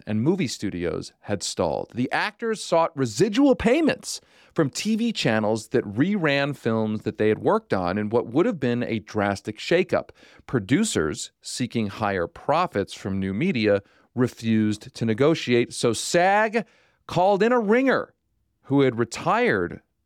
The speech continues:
previously from union leadership, the one, the only, Ronald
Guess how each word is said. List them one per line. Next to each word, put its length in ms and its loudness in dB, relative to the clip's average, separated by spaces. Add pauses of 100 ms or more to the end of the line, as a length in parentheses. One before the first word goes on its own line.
(120)
previously 560 -4
from 220 -4
union 440 -2
leadership, 560 -8 (380)
the 120 0
one, 360 0
the 160 -2
only, 460 -6 (400)
Ronald 880 0